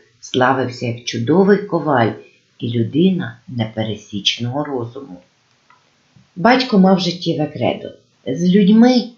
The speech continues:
і для людей". Він був ковалем, і кузня слугувала не тільки ремісничим цехом, а й сільським клубом, де люди спілкувалися. Там Ясю,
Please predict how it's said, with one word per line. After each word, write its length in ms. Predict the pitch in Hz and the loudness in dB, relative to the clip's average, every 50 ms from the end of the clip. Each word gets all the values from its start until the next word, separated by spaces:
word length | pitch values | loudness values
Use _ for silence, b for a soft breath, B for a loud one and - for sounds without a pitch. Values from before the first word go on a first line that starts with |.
| _ - | _ -6
і 100 | - 147 | -4 -4
для 220 | 143 147 175 175 170 | -2 0 0 0 0
людей". 480 | - 180 175 - 127 120 98 87 - _ _ _ _ _ _ _ _ - | 0 -2 -2 -2 -2 -4 -6 -6 -10 _ _ _ _ _ _ _ _ -12
Він 540 | - 175 175 180 233 254 254 254 240 214 175 | -8 -4 0 2 4 4 6 4 4 4 2
був 240 | 151 - 170 190 180 - - | 0 0 0 0 0 -2 -4
ковалем, 580 | - 185 165 175 190 190 180 170 143 127 127 127 - | -4 -2 2 2 4 4 6 6 4 4 4 0 -4
і 60 | 139 | -6
кузня 460 | 135 - - 170 233 226 233 240 208 | -8 -4 0 0 2 4 4 2 2
слугувала 800 | - - - 170 160 170 170 160 175 156 151 139 127 - - B B B B _ _ - | 0 -4 -10 -12 -10 -10 -4 0 2 2 4 2 2 0 -2 B B B B _ _ -2
не 200 | 170 165 160 160 | 0 0 0 0
тільки 380 | - 170 180 180 - - 226 | 0 -2 -2 -2 0 -2 2
ремісничим 1000 | 226 240 233 220 214 196 - - 196 190 180 175 180 - - 147 151 156 147 - _ | 2 4 2 2 0 -2 -4 0 0 2 2 2 0 -2 -2 -2 -2 -4 -6 -8 _
цехом, 460 | - 160 135 113 - - 104 98 98 - b b b b b b b b b b b | 0 2 2 2 2 0 -6 -6 -6 -8 b b b b b b b b b b b
а 120 | - 165 | 0 2
й 80 | 175 180 | 2 2
сільським 680 | 180 - 202 208 196 - - - 240 254 247 233 - - | 0 0 0 0 0 -2 -6 0 2 2 2 2 0 -4
клубом, 560 | - 147 139 165 170 170 147 120 156 156 156 | -10 -4 -2 0 0 0 2 0 0 0 0
де 160 | 135 160 151 | 0 0 0
люди 300 | 151 156 170 156 147 175 | 2 2 0 0 -2 -4
спілкувалися. 1200 | 175 - - 190 175 180 - - 175 156 165 165 156 151 151 143 147 147 143 - - 135 117 - B B B B B B B B B B B _ _ | -8 -6 -6 -6 -6 -6 -6 -10 -8 -2 2 2 4 4 2 2 0 -2 -6 -6 -6 -4 -4 -4 B B B B B B B B B B B _ _
Там 420 | - 226 240 254 262 240 202 - - _ _ _ _ _ _ _ _ _ _ - | 2 4 4 4 2 0 -2 -4 -10 _ _ _ _ _ _ _ _ _ _ -8
Ясю, 520 | 156 151 180 160 147 147 147 - - 131 | 0 2 4 4 4 2 0 -4 -2 -2